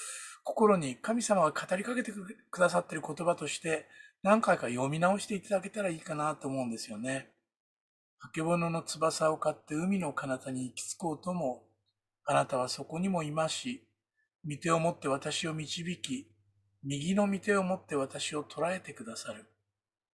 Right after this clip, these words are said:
私は世の終わりまでいつもあなた方と共にいる。」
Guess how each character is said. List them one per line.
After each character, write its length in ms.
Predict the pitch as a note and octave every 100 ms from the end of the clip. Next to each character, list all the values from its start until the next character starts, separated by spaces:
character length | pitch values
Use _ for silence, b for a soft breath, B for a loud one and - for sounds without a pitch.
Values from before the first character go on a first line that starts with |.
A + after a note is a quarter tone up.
| _ _ _ _ _ _ -
私 360 | B2 A#2+ -
は 60 | A#2+
世 160 | C3+
の 140 | C3+ C3
終 80 | C3
わ 100 | D3+
り 80 |
ま 140 | E3 D#3+
で 100 | E3
い 60 |
つ 180 | E3+ -
も 360 | G3+ G#3+ G#3 - _ _ _ _ _ C#3+
あ 40 |
な 160 | C3+ C3
た 120 | C#3+
方 280 | C3+ - C3+
と 400 | - C3 - _ _
共 300 | - C3 B2
に 180 | B2+ B2
い 40 |
る。」 240 | A2+ A2+